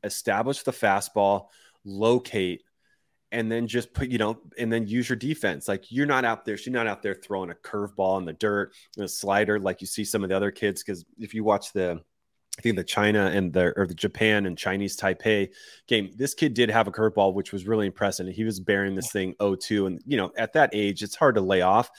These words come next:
But then on the other end of the spectrum, she's just coming out. She's literally just grabbing the ball, firing it, and, you know, ball in, ball out, ba-, ball off the end of the bat,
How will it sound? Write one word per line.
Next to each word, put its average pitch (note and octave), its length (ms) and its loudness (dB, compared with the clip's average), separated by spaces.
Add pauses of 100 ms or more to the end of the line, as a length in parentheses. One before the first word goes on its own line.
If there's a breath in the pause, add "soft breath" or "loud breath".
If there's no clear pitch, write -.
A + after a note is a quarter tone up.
(640 loud breath)
But A2+ 200 -6
then A#2+ 340 2 (360)
on A#2 120 0
the A2 100 -2
other A#2 220 0
end G#2+ 100 -4
of G2 80 -6
the F#2+ 60 -8
spectrum, G2 600 -2
she's B2 300 -10
just B2+ 180 -10
coming A2 280 -4
out. G2+ 200 -4
She's F#2 200 -16
literally G#2 240 -8
just F#2 240 -14
grabbing G#2+ 300 -2
the G2 60 -8
ball, F2+ 440 -2 (340)
firing A2 600 -2
it, A2 220 -2 (140)
and, F#2+ 480 -6
you G2+ 120 -6
know, F2+ 240 -6
ball F#2 340 -2
in, B2+ 420 -2
ball F2+ 320 -2
out, A#2+ 300 2 (240)
ba-, F#2 400 -4
ball F#2+ 160 2
off F#2 160 0
the G2 100 -4
end G2 140 -4
of F2 60 -6
the F2 80 -8
bat, A#2 340 2